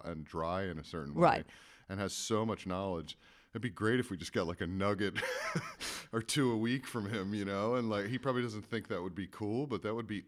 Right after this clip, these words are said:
Speaker 1: awesome, you know? And, uh, if it was just like, "Oh, this week, you know, we just put in these new posts that work a certain way." And
Speaker 2: Right.
Speaker 1: then, you know, I'd be like, "Yeah, this is great," you know?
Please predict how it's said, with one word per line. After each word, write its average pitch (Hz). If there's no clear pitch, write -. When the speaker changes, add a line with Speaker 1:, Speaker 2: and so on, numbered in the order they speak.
Speaker 1:
awesome, -
you 95
know? 92
And, 104
uh, 92
if -
it 101
was 90
just -
like, 90
"Oh, 117
this 107
week, 104
you 95
know, 90
we 92
just 95
put 110
in 98
these 92
new 95
posts -
that 87
work 92
a 95
certain 90
way." 92
And 92
Speaker 2:
Right. 165
Speaker 1:
then, 92
you 110
know, 95
I'd 101
be 98
like, 82
"Yeah, -
this 90
is -
great," 143
you 87
know? 90